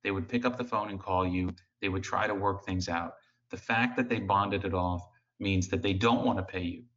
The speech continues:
which means you're gonna have to file a lawsuit. So in my experience, if your lien has been bonded off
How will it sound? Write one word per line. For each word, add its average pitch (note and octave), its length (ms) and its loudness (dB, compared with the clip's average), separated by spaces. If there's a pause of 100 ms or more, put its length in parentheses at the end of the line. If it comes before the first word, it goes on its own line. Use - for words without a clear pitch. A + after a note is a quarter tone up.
which - 200 -12
means G#2+ 260 -4
you're G#2 100 -6
gonna G#2+ 280 0
have F#2+ 220 -4
to - 80 -20
file F2+ 300 0
a - 20 -4
lawsuit. F2 500 -4 (460)
So G2 160 -2
in F#2+ 100 2
my G2+ 220 4
experience, A2 800 0 (420)
if G2+ 140 -8
your A2 280 4
lien A2+ 340 4
has F#2+ 200 -2
been F#2+ 220 -2
bonded G2 340 4
off A2+ 420 2